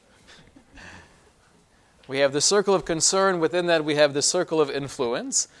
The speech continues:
These are the things that I can do to potentially impact my environment or other people around me. And then we have that middle circle, namely the circle of control. It's within this area that I,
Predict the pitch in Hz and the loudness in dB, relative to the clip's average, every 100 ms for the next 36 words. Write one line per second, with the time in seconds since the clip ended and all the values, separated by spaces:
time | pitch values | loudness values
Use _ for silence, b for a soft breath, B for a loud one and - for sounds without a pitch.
0 | b b b - 123 196 185 175 170 156 | b b b -10 -4 0 4 6 6 4
1 | 143 - 180 175 160 139 135 139 135 135 | -2 -4 -4 -4 -4 -2 2 0 0 -6
2 | 131 165 160 - 131 147 135 175 180 160 | -2 -2 -2 -6 -10 -12 -8 -6 -6 -4
3 | 151 147 175 165 139 151 143 120 - b | -6 -4 -4 -6 -2 4 4 4 -2 b
4 | b b b - 120 123 127 139 147 151 | b b b -6 -2 -2 0 4 6 4
5 | 143 139 135 131 131 117 156 143 127 113 | 0 -4 -2 -2 -2 -6 -8 -4 -2 0
6 | 107 104 113 175 226 _ b b b b | -2 -4 -8 -12 -16 _ b b b b
7 | b - 143 180 208 190 160 156 143 151 | b -6 -4 -2 -2 -2 0 0 0 -2
8 | 202 294 247 - 147 127 135 139 143 151 | -2 -2 0 0 0 -2 -2 -4 -2 -2
9 | 156 156 135 131 - 165 156 151 131 - | -2 -4 -4 -6 -4 -6 -6 -6 -8 -8
10 | 123 120 135 110 98 - _ _ _ b | -14 -10 -6 -6 -8 -14 _ _ _ b
11 | b b b 156 156 160 160 202 220 190 | b b b -4 -2 0 0 4 4 2
12 | 147 208 202 185 185 196 160 123 113 117 | 4 4 4 4 6 6 4 2 2 0
13 | 123 _ _ b b b b - 123 147 | -8 _ _ b b b b -6 4 4
14 | 151 160 160 175 190 208 240 | 6 6 6 6 4 2 -4